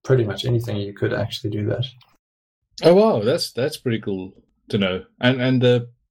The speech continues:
Speaker 2: the schematics, if somebody cares about that?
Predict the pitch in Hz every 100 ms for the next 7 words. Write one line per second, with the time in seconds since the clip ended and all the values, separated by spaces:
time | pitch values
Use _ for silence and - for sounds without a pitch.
0 | _ _ 110 107 - 104 123 196 - 107
1 | - 117 117 113 101 _ _ - 131 127
2 | 123 120 156 208 -